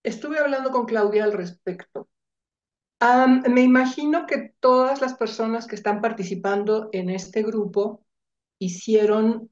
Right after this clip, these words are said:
el desarrollo de un curso. Me pregunto si hay alguno que esté participando aquí solamente con el interés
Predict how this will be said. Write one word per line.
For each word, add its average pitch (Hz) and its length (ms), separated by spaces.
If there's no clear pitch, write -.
el 185 160
desarrollo 196 580
de 196 80
un 196 160
curso. 220 460
Me 220 140
pregunto 247 640
si 233 300
hay 214 260
alguno 220 760
que 196 120
esté 190 300
participando 214 800
aquí 214 360
solamente 247 800
con 214 200
el 190 120
interés 208 640